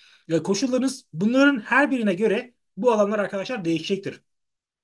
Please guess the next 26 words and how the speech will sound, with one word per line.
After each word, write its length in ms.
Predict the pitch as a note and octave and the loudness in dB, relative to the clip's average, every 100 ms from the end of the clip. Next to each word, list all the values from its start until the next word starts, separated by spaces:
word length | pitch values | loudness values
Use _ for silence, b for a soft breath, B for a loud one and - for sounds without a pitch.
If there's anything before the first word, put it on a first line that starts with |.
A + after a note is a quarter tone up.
| _ | _
Belki 300 | F3+ G#3+ C4+ | -4 -2 0
de 80 | C4+ | -2
sizin 280 | G#3 G#3+ C4+ | -4 -2 -2
için 300 | C4 A#3+ - B B - _ - | 0 -2 -4 B B -20 _ 0
iyi 200 | A#3+ B3+ | 2 2
bir 80 | |
fırsat 420 | - A3+ A#3+ B3+ - | 0 0 2 0 0
esasında 540 | - G#3+ G#3+ A#3+ F#3+ | 0 2 2 2 4
bölümün 280 | G#3 A3+ B3+ | 2 2 0
kendisiyle 520 | A3 G#3 G#3 B3+ A#3+ | 2 2 0 -4 -4
ilgili 320 | G#3+ G#3+ G#3+ | -2 0 0
değil, 280 | G3+ A#3 B3+ B B B _ | -2 -2 -4 B B B _
daha 240 | D#3 A#3+ | 0 2
başka 240 | A#3 - C4+ | 2 0 0
bir 100 | C4 | 0
hobiyle 480 | G#3+ C4 C4+ B3+ G3+ | 0 2 4 2 0
birleşebileceğiniz 540 | A3 A3+ G#3+ A#3 A#3+ | -2 -2 -2 -2 -4
bir 100 | A#3 | -6
konu 200 | F3 F#3+ | -4 -2
olabilir. 460 | G#3 D3 A#2+ - _ _ _ _ _ | 0 -2 -4 -16 _ _ _ _ _
O 160 | F#3 C4 | 2 2
yüzden 240 | C4 G3 | 4 2
ben 140 | G3 A#3+ | 0 0
açıkçası 600 | B3+ - A#3 B3 G#3+ E3 | -4 -6 -6 -4 -2 2
bölümle 320 | G3+ B3+ B3 | 2 2 -2
ilgili 360 | A#3 A#3 G#3 | -2 -2 -4